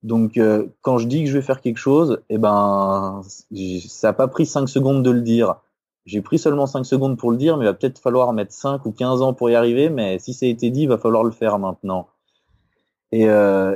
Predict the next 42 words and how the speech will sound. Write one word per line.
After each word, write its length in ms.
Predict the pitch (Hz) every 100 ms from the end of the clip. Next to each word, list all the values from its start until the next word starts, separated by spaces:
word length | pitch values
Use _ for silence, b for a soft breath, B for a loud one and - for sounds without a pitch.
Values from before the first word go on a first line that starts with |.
| 110
et 60 |
ce 100 | 107 -
qui 120 | 139
donne 180 | 139 135
du 140 | 127
sens, 300 | - 143 160
bah, 120 | 110
c'est 160 | 101 113
déjà 440 | 117 117 135 131
que, 520 | - 110 98 92 92
vu 160 | 92 139
que 60 | 131
je 60 |
me 100 | 143
pose 340 | 131 135 123 _ _ _
pas 120 | 143
de 100 | 139
questions 380 | - 135 - 139
dans 80 | 117
le 60 |
sens 220 | 110 123 120
où 60 |
je 80 | 110
me 120 | 110
dis, « 360 | 110 113 107 104
Tu 120 | - 127
l'as 140 | 120
dit, 180 | 120 120
maintenant 320 | 107 107 107
tu 140 | -
le 80 | 101
fais. » 400 | 92 110 110 147 - _ _ _ -
J'avance 460 | 104 107 117 123 -
sans 120 | 113
trop 200 | - 113
réfléchir. 720 | 110 101 104 95 120 160 170 - b b _ -
Et 80 | 117
à 80 | 120
côté 340 | 143 135 131
de 60 | 113
ça, 420 | - 135 139 131
euh, 280 | 107 98 92